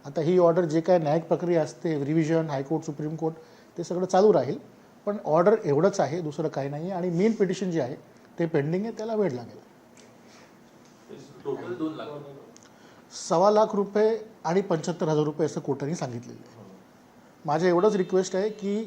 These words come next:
Speaker 1: कुठलाही कोर्टाची ऑर्डर आलेली आहे, तुमच्याकडे ती ऑर्डर आता पोचलेली आहे,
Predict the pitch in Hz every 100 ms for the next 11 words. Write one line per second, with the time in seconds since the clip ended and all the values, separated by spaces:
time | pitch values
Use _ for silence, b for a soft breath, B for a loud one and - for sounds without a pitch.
0 | - - - - 151 139 175 190 170 220
1 | 226 - - _ _ - - - _ -
2 | - 151 151 180 202 156 151 156 135 151
3 | 143 127 175 160 139 160 151 151 156 139
4 | 135 143 135 - 131 120 117 113 117 -